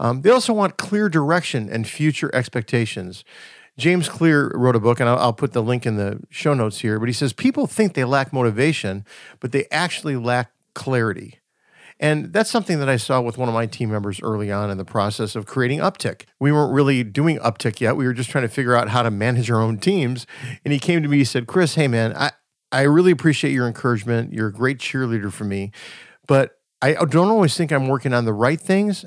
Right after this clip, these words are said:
And sometimes I think I'm spending too much time on some things and maybe you're not pleased." I said, "Well, let's do this." I said, "Why don't you take, uh, a sheet of paper and write out for me all of your priorities, all the things you think you're responsible for, and we'll meet next Monday.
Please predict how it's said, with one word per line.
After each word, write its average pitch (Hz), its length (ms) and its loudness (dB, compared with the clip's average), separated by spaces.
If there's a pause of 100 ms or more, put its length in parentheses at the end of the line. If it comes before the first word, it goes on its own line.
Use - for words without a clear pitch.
(140)
And 117 140 -2
sometimes 160 380 2
I 135 60 4
think 139 200 -4
I'm 120 180 0
spending 135 360 -2
too - 160 -6
much 127 240 -4
time 151 400 -2
on 110 400 -2 (280)
some 131 280 2
things 113 340 -2
and 120 240 -2 (300)
maybe 147 180 4
you're 135 140 4
not 127 200 0
pleased." 170 400 -2
I 117 40 0
said, 143 200 -2
"Well, 143 320 0 (400)
let's 170 200 -2
do 170 100 4
this." 90 320 -4 (460)
I 127 60 -2
said, 139 160 0
"Why 160 100 4
don't 208 120 -2
you 208 80 -10
take, 170 300 -6 (280)
uh, 123 320 0
a 117 40 -4
sheet 170 160 -4
of 185 80 -4
paper 110 320 -2
and 113 240 -6
write 160 180 2
out 156 220 0
for 117 140 -6
me 110 260 -6 (380)
all 151 260 4
of 135 140 -2
your 131 160 -2
priorities, 98 640 -4
all 147 160 0
the 156 100 0
things 147 300 -2
you 127 80 -4
think 117 240 -6
you're 120 80 -4
responsible 101 560 -6
for, - 260 -12
and 123 140 -4
we'll 117 100 0
meet 135 160 -4
next 131 300 -4
Monday. 107 360 -2